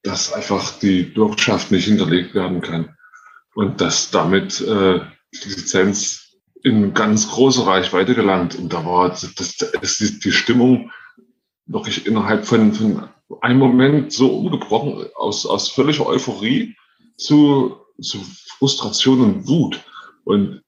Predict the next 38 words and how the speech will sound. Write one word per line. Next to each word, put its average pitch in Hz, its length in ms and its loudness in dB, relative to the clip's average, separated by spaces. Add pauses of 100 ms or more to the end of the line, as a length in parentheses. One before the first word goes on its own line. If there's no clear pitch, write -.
(340)
ich - 180 -8
weiß - 180 -6
nicht, - 100 -6
ich - 40 -6
hab - 60 -6
mir 113 100 0
das, - 200 -2
ich 92 120 -6
hab - 80 -6
mir 101 100 -2
das 98 160 -4
auch 95 120 -4
gar 107 100 0
nicht 110 220 2
dann 107 140 4
lange 107 160 2
angetan. 98 500 0
Ich 90 80 -6
wollte 82 140 -2
einfach 101 140 -4
bloß 120 160 -4
nach 95 160 -2
Hause. 107 260 2
Ich - 80 -8
hatte - 100 -10
es - 80 -4
nicht - 180 -2
weit, 110 220 2
einfach 110 320 -2 (240)
schnell 107 300 -2
durch - 200 -6
die 110 80 -4
Auer 131 240 4
hinterm 101 280 2
Auensee 127 320 4
lang 127 380 -2
nach 98 140 -2
Hause. 127 320 0